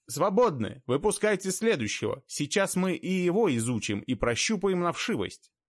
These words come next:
Ну а ведущим, что к чему, этот мир снова доказал свою полную искусственность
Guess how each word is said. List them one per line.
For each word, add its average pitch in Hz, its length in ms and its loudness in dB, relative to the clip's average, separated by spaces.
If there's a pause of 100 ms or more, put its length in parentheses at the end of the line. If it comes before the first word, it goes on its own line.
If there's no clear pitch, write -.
(680)
Ну 151 240 2
а 110 80 2
ведущим, 117 640 0
что - 240 -4
к - 40 -20
чему, 151 500 -2
этот 107 300 -2
мир 170 200 0
снова 208 360 -2
доказал 127 460 0
свою 107 260 -2
полную 170 540 0
искусственность 110 800 -6